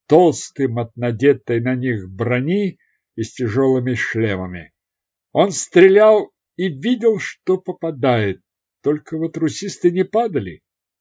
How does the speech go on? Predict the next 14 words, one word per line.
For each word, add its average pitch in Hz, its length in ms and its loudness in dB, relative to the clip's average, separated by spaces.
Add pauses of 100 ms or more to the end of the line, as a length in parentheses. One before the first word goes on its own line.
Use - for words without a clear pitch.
(140)
они 92 180 -12
бежали 143 440 2
дальше. 226 680 -4 (520)
«Аллах! 120 800 0 (360)
Сучка, - 880 -2 (100)
тебе 131 300 0
нравится? 220 840 -2 (280)
Смотри, 160 600 2 (320)
как - 260 -12
я!» 95 320 -4 (1300)
Договорить 123 960 0
Дауд 139 460 2 (120)
не 123 140 -10
успел. 113 960 -8